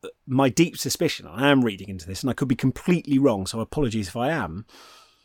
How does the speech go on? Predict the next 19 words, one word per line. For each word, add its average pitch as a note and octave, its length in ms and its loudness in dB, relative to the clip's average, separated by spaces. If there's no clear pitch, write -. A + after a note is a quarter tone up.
is C3 220 2
that A2+ 220 0
you B2 200 6
are A2 60 6
no-, A2 500 2
you B2 180 2
are A2 200 2
nowhere, A#2 600 2
like, A2+ 240 -8
th-, A#2 140 -8
that, B2+ 220 -4
that, C#3 180 0
that C3 220 -2
edit, A2+ 400 -2
editing D3 460 4
stroke B2+ 380 2
cleaning G2+ 600 -4
is C3+ 180 -4
just, - 480 -2